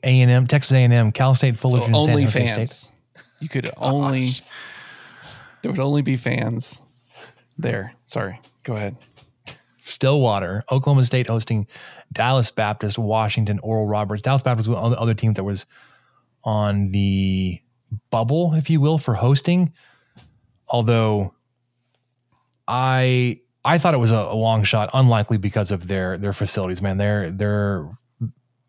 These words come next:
Speaker 1: their stadium holds, like, fifteen hundred, eighteen hundred people. Uh, now they've got a lot of grass, you know, in the out-, like,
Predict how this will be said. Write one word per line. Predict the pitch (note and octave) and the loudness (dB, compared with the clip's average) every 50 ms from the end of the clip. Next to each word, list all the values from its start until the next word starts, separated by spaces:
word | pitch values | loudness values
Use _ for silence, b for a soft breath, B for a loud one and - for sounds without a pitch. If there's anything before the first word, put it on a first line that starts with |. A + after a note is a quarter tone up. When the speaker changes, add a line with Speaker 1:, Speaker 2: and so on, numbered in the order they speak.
| _ - | _ -6
Speaker 1:
their | A2+ A2+ B2 | -2 0 0
stadium | - - - C3 D3+ C#3 A2 | 0 2 2 4 6 6 4
holds, | F#2 G#2 G#2+ G2+ | 4 2 0 0
like, | G2 F2+ E2 - - - _ _ _ _ _ _ _ _ _ _ | 0 -4 -6 -8 -14 -20 _ _ _ _ _ _ _ _ _ _
fifteen | - - - A#2+ - - - G#2 G2 | -10 -4 -4 -4 -2 -2 -4 -4 -2
hundred, | G#2 G2 F#2+ F#2 F#2 F#2 E2 - - | -2 -2 -4 -2 -4 -4 -6 -6 -4
eighteen | A#2 A2+ A2 G#2+ G#2+ | -2 0 2 2 2
hundred | G2+ F2+ F2 E2 | 2 2 0 -4
people. | - F#2 F2+ - - C#2 C2+ - _ _ b b b b b b b b b b b b b b b b b b b b b b b - | -4 -6 -6 -4 -4 -6 -6 -8 _ _ b b b b b b b b b b b b b b b b b b b b b b b -10
Uh, | - F#2 F2+ - | -6 -6 -4 -2
now | A2+ A#2+ | 2 2
they've | C#3 C#3 | 4 4
got | D#3 D3 | 4 4
a | |
lot | C3+ A#2+ G#2+ | 4 2 2
of | F#2+ | 0
grass, | F#2+ G2 F#2+ G#2 B2 C3+ G#2+ G2 G#2 - - - - - - _ _ _ _ _ _ _ _ _ _ _ _ _ _ _ _ _ - | -2 -4 -2 0 0 0 0 -2 -2 -4 -6 -6 -8 -12 -14 _ _ _ _ _ _ _ _ _ _ _ _ _ _ _ _ _ -10
you | F#2 | -8
know, | D#2 D2 D#2 E2+ G2+ - _ _ _ _ _ _ - | -6 -6 -6 -8 -8 -10 _ _ _ _ _ _ -2
in | G#2 | 0
the | G2 F#2+ | 0 2
out-, | G2 G#2 G#2 - - | 0 -2 -4 -2 -2
like, | G#2 F#2+ D#2+ | -2 -2 -2